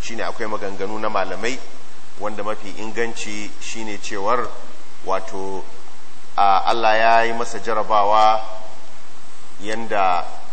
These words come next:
wato ya yi gaggawar amsa, ya yi gaggawar hukunci ga waɗanda suka zo suka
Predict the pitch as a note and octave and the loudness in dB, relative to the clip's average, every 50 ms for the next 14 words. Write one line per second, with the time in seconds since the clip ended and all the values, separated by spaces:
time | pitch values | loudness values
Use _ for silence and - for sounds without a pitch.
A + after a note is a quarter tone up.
0 | - - F#2 G2 F#2+ F#2 - G2 F#2+ G2 G#2 A2 A2+ G#2 - A#2 A2+ G#2 F#2+ A#2 | 0 0 0 0 0 0 0 0 0 -2 -2 -2 0 0 0 0 0 0 0 2
1 | A2+ A2+ A2+ A2+ A2+ A2+ G#2 - - B2 B2 B2 A2+ - B2 G2+ - - - - | 2 2 2 2 0 0 0 0 0 0 0 0 -2 0 0 0 0 0 0 0
2 | - - - - - - - - - - - - - - - - - - - - | 0 0 0 0 0 0 0 0 0 0 0 0 0 0 0 0 0 0 0 0
3 | - - A2 A#2 A#2 A#2 A#2+ B2 A2+ A#2+ A#2+ A#2+ A#2+ A#2+ A#2 A#2 B2+ B2 A#2+ B2+ | 0 0 0 0 0 0 0 0 0 2 2 2 2 2 2 0 0 0 0 -2
4 | C3 B2+ B2 - - A#2 A2+ A#2 G2+ G#2+ G#2+ A#2 - - A2 A2 G#2 G2+ - - | -2 -2 -2 -2 -2 -2 -2 -2 -2 0 0 0 0 0 0 -2 -2 -2 -2 -2
5 | A#2 G#2 G#2+ G#2+ - - A#2 | -2 0 -2 -2 -2 -2 -2